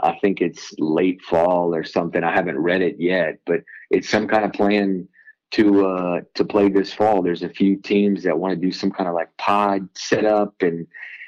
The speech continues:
play in the major cities in, like, a, a, some kind of, uh, pod deal, I guess.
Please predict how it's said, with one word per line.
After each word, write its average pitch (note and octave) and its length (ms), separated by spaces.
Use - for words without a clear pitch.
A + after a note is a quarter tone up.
play G#2 300
in F#2 180
the F2+ 120
major G2 360
cities G2+ 520
in, F#2 100
like, E2 240
a, C#2+ 160
a, C2 140
some F2+ 200
kind F2 200
of, D#2 180
uh, D2+ 260
pod F#2 380
deal, F2+ 340
I E2 140
guess. F2 480